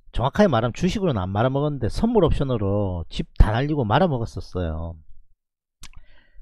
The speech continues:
그래서 주식 펴놓고 하는 걸 좋아하시겠습니까? 그런데 제가 생각한 바가 있고 해서 방송을 시작했는데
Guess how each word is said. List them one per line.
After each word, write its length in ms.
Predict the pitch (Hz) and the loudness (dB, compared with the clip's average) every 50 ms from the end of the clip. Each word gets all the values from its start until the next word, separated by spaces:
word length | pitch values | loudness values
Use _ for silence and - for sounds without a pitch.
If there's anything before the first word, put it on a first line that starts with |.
| - - | -16 -12
그래서 180 | 160 160 202 - | -12 -12 -12 -12
주식 240 | - 180 165 - | -14 -8 -4 0
펴놓고 320 | - 175 175 175 156 - 143 | 2 2 2 2 0 0 2
하는 120 | 143 151 | 2 4
걸 280 | 147 135 117 107 104 101 - | 2 2 0 -2 -4 -8 -4
좋아하시겠습니까? 1500 | - - 107 127 151 160 160 160 143 117 - - 190 190 - - 220 165 - - 104 95 - - - 131 135 113 90 - - - - - - - - - - _ | 0 2 4 4 6 6 4 2 0 -2 -4 -2 -2 -2 0 2 2 2 2 0 -4 -8 -8 -4 -2 -2 -2 0 -2 -4 -4 -6 -8 -8 -10 -16 -18 -18 -14 _
그런데 680 | - 170 185 170 160 170 156 143 135 123 113 95 87 - - _ - _ - - | -6 -6 -4 0 0 0 2 2 0 0 0 -2 -6 -10 -18 _ -20 _ -20 -12
제가 360 | - - 117 117 123 135 131 120 | -6 -4 -4 0 2 2 2 2
생각한 440 | - 170 175 165 165 165 170 170 | 2 0 0 0 0 0 0 2
바가 240 | 135 143 135 117 123 | 2 0 2 2 -2
있고 260 | 120 147 - - - | -4 -6 -8 -4 -4
해서 320 | 139 143 123 143 117 107 101 - | -4 -2 -2 -2 -2 0 2 2
방송을 380 | - 104 113 107 - 175 180 | 2 2 0 0 0 0 0
시작했는데 840 | 160 - 139 120 127 123 127 123 117 104 98 101 117 117 110 98 92 | 0 -2 -2 -2 -2 -2 -2 -4 -4 -4 -2 -2 0 0 0 -2 -4